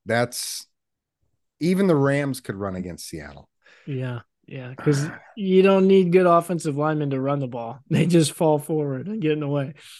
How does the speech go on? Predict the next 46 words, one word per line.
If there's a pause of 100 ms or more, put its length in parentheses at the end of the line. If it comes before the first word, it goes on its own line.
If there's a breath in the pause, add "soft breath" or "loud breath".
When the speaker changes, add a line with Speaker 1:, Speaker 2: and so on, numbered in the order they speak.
(140 loud breath)
Speaker 1:
Ay,
ay,
ay,
ay. (1700)
Since
we
last
spoke,
speaking
of
quarterbacks,
Deshaun
Watson
had
a, (120)
a,
uh,
a
press
conference. (1000)
The
very
first
press
conference.
I,
he's
probably
had
another
one
since
then.
I
don't
know,
but
it
was
the
very
first
one
that
he
had